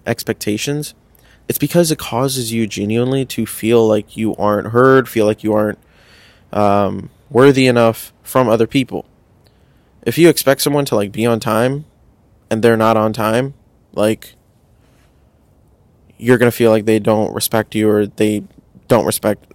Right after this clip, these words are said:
again, your time. They don't respect your energy. And maybe they don't. Maybe they really don't. But why have that expectation in the first place for someone who, like,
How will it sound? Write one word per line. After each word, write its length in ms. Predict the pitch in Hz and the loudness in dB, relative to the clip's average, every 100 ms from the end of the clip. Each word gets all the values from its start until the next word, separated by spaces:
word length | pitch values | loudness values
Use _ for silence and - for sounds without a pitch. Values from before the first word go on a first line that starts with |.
| - | -6
again, 220 | 101 104 | -2 0
your 120 | 98 | -2
time. 400 | - 113 110 107 - - - _ | 0 2 4 2 -4 -18 -20 _
They 80 | 113 | 0
don't 140 | 110 | 2
respect 320 | 98 - 107 107 | 0 -4 -6 -2
your 120 | 101 | -2
energy. 420 | 107 104 107 107 - _ - | -2 -4 -4 -6 -12 _ -6
And 180 | 110 | -2
maybe 260 | 107 190 240 | 0 0 2
they 140 | 214 | 2
don't. 300 | 165 190 147 - _ _ _ _ _ - | 2 -2 -4 -10 _ _ _ _ _ -10
Maybe 300 | 113 147 185 | -6 -4 0
they 160 | 175 147 | 0 0
really 260 | 143 143 | 0 0
don't. 220 | 110 101 - _ _ _ _ - | -2 -6 -8 _ _ _ _ -4
But 140 | 107 | -2
why 180 | 101 135 | 2 2
have 240 | 143 127 117 | 2 2 2
that 280 | 110 107 - _ _ _ _ _ _ | 0 -2 -6 _ _ _ _ _ _
expectation 600 | 98 - 110 - 101 - | -4 -4 -4 -2 -2 -4
in 40 | 95 | -8
the 80 | 101 | -2
first 260 | 110 - | -2 0
place 220 | - 135 | -2 -2
for 140 | - 107 | -2 -6
someone 320 | - 123 120 | -2 -2 -2
who, 160 | 120 104 | -4 -4
like, 300 | 101 - | -6 -10